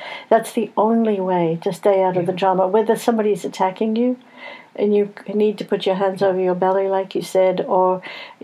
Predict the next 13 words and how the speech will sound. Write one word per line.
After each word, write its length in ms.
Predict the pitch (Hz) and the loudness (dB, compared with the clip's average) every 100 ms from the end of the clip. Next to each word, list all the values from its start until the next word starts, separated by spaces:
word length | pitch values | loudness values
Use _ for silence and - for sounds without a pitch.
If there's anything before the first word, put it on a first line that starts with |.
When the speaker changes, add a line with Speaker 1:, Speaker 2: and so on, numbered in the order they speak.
| 180 - | -12 -8
Speaker 1:
taking 440 | - 190 190 196 170 | -2 -2 0 -2 -2
some 240 | 190 180 | -2 -2
deep 280 | 170 208 - | -2 -4 0
breaths, 720 | 190 190 185 185 - - - | 4 4 2 -2 -8 -8 -4
um, 420 | - 185 175 175 170 - - - - | 0 0 0 -2 -4 -12 -14 -14 -2
and 200 | 202 196 | 0 2
remind 420 | 214 220 247 269 233 | 2 4 4 4 4
ourselves 480 | 196 - 190 180 | 2 2 2 2
too 180 | - 233 | -2 0
that 160 | 190 180 | 2 0
if 220 | 180 - | -2 -2
you 80 | 202 | 0
just 280 | 196 190 | 0 -2